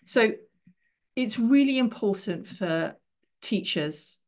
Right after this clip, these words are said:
to understand what cognitive load theory is involved with, because, um, understanding where it comes from means being able to use it,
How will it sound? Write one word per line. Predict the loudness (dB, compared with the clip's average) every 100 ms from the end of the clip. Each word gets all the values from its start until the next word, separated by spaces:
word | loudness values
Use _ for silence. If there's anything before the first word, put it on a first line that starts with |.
| _ _ _ -6
to | 2 4
understand | 6 4 2 -4 -4 -2 -2 -4 -4 -10 _ _ -20 -20 _ -6
what | 0 0 -2 -8
cognitive | -6 -4 -2 -4 -4 -2
load | 0 -2
theory | -4 -4 -2 0 0
is | -2 -4 -10 -10
involved | -6 -6 -2 -2 -2 -4 -10
with, | -10 -10 -12 -16 _ -20 -20 -8 0
because, | 0 0 -2 0 0 -2 -6 -14 _ _ -14 -4
um, | -2 -2 -6 -16 _ _ _ 4
understanding | 6 6 4 2 2 2 2 0 -2 -6 -12 _ -6
where | 0 2 2
it | -2
comes | -4 -2 -2 -6
from | -8 -6 -6 -8 -12 _ _ _ _ 2
means | 6 8 6 2 -2
being | -2 -4 -2
able | -4 -6
to | -2 -2
use | 2 4 4 2
it, | -4 -8